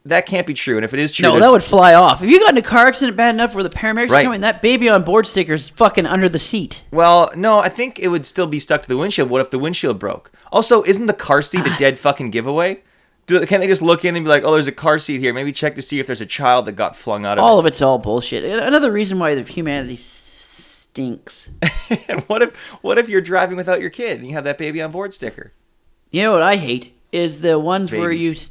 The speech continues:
Speaker 2: you get the stick babies, uh, uh, where you get
Speaker 1: The
Speaker 2: the
Speaker 1: stick
Speaker 2: stickers of
Speaker 1: family?
Speaker 2: all, of all your family member.
Speaker 1: Yeah,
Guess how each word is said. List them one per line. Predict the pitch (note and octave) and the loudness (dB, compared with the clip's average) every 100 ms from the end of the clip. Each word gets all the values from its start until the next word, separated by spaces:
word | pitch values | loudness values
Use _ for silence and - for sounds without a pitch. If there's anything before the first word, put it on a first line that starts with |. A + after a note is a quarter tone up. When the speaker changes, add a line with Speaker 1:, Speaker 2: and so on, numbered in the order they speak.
| - | -12
Speaker 2:
you | F#3 | -8
get | F3+ - | -6 -6
the | E3+ | -8
stick | - - - | -12 -10 -6
babies, | G3 F#3 F#3 F3+ - - | -2 -2 -4 -10 -10 -2
uh, | |
uh, | F#3 F3 - - - D#3+ D#3+ | 2 2 0 -2 -2 2 0
where | E3+ | -2
you | D#3+ | -4
get | E3+ | -6
Speaker 1:
The | |
Speaker 2:
the | C3 | -8
Speaker 1:
stick | - - A3+ | -6 -6 -4
Speaker 2:
stickers | F#3+ - | -6 -6
of | |
Speaker 1:
family? | C#3+ | -6
Speaker 2:
all, | E3+ - | -6 -4
of | F3+ | -2
all | F#3+ G#3 | 0 0
your | F#3+ | 0
family | - F3 G3+ G#3 | -2 -4 -4 -6
member. | E3 C3+ A#2+ B2 | -8 -8 -8 -10
Speaker 1:
Yeah, | F#2+ F#2 | -8 -8